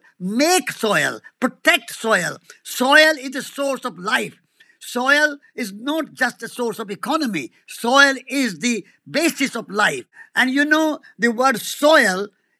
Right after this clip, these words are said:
in Latin is humus. And, and the word human comes from the same root as humus. So the human beings are literally soil beings. So protecting the soil, maintaining the soil,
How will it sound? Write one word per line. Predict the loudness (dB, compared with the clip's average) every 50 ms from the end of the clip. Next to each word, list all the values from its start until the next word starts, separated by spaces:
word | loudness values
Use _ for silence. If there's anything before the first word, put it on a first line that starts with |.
| _
in | 0 0 0 0 -2
Latin | -4 -2 -2 -2 -2 -2 -2 -2 -2 -2
is | -6 -8 -8 -8 -10 -12 -2 2
humus. | 4 4 4 2 0 -2 -4 -4 -8 -14 -16 -18 _ _ _ _ _ _ _ _ _ _ _ _ _ _ _ _
And, | 2 4 4 4 2 -2
and | -2 2 4
the | 4
word | 4 6 6 6 6 6
human | 4 0 2 4 6 6 6 6 4 0 0 -2 -4 -8 -12 -12 _
comes | 2 2 2 2 2
from | 0 0
the | 0 -2
same | 0 2 2 4 4 4
root | 2 0 2 2 2 2 2 0
as | 0 0 0 0 2
humus. | 2 2 2 2 0 -2 -4 -6 -10 -18 _ _ _ _ _
So | _ 0 2 2 2 2 -2 -6 _ _ -20 -20 _
the | 2 2 2 2
human | 2 0 2 2 4 6 6 4 4 4 0
beings | 0 0 2 2 2 2 0 -2 -8 -12 _ _
are | 0 2 2
literally | 2 4 2 0 0 -2 -2 0 0 0 0 -2 -4 -6 -10
soil | -14 -14 -4 0 2 4 6 6 6 4 2
beings. | 0 0 0 0 0 0 0 -2 -4 -8 -14 -16 _ _ _ _
So | -6 0 0 0 0 0 -4 _ _ _ -4
protecting | -4 -4 0 2 2 2 2 -2 -6 -6 -4 0 2
the | 2
soil, | 2 2 0 0 0 2 2 2 2 0 -2 -6 -12 -10
maintaining | -4 0 2 2 2 0 0 0 0 2 2 2 2
the | 2 2 2
soil, | 0 -2 0 2 2 2 2 0 -2